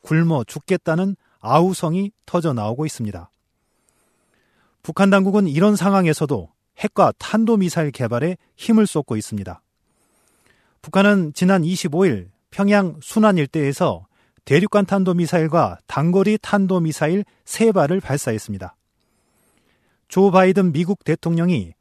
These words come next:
한국과 일본 순방 일정을 마치고 미국에 도착하기 직전에 벌어진 일입니다. 이런 섞어 쏘기 방식은 처음으로 미국, 한국, 일본을 동시에 겨냥해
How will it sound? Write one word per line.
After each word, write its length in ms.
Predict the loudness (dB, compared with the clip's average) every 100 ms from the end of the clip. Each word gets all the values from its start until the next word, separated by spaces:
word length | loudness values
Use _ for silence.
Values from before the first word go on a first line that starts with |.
| _
한국과 580 | -12 0 0 0 -2 -2
일본 460 | 0 -2 0 0 -2
순방 400 | -2 0 2 0
일정을 320 | -2 -2 -2
마치고 520 | -4 -6 -6 -6 -6 _ _ _ _ _
미국에 400 | -6 -4 0 -2
도착하기 640 | -2 -8 -4 -2 -2 -4 -8
직전에 600 | -8 -6 -2 0 0 -4 _
벌어진 460 | -2 -2 0 -2 -4
일입니다. 480 | -4 -6 -8 -16 _ _ _ _ _ _ _ _ _ _ _ _ _ _ _ _ _ -6
이런 360 | 2 4 4 -2 _
섞어 320 | -6 -4 -2
쏘기 260 | -2 -2 0
방식은 380 | -2 -2 -4 -2
처음으로 500 | 0 2 0 -2 -6 _ _ _ _
미국, 460 | -4 -4 -2 -6 _ _ _
한국, 480 | -4 -2 0 -2 -6 _ _ _ -8
일본을 520 | -2 0 2 0 0
동시에 440 | 0 -2 0 -2
겨냥해 480 | -2 -4 -4 -6